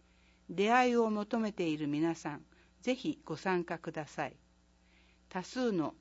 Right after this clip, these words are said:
申し込みお待ちしています。時、一月二十一日日曜、午後二時から。ところ、チムチム、ワイフ、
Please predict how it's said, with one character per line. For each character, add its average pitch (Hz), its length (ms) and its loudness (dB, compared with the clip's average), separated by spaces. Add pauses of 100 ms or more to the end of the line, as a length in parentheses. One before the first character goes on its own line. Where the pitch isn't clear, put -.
申 190 240 -4
し - 160 -12
込 180 140 -2
み 165 260 -2 (120)
お 156 80 -6
待 175 200 -2
ち 165 160 -12
し - 120 -14
て 160 140 -8
い 143 140 -6
ま 139 140 -10
す。 - 260 -14 (760)
時、 - 460 -8 (560)
一 196 280 -6
月 226 320 -2
二 220 200 2
十 175 260 0
一 170 260 -4
日 170 380 -2
日 165 360 -4
曜、 147 280 -2 (640)
午 208 200 0
後 151 220 -4
二 185 200 -2
時 160 140 -8
か 127 180 -12
ら。 113 100 -14 (840)
と 196 120 -6
こ 220 200 0
ろ、 196 200 0 (640)
チ 240 160 0
ム 202 140 2
チ 151 200 -4
ム、 131 180 -4 (840)
ワ 214 180 2
イ 185 80 0
フ、 - 280 -10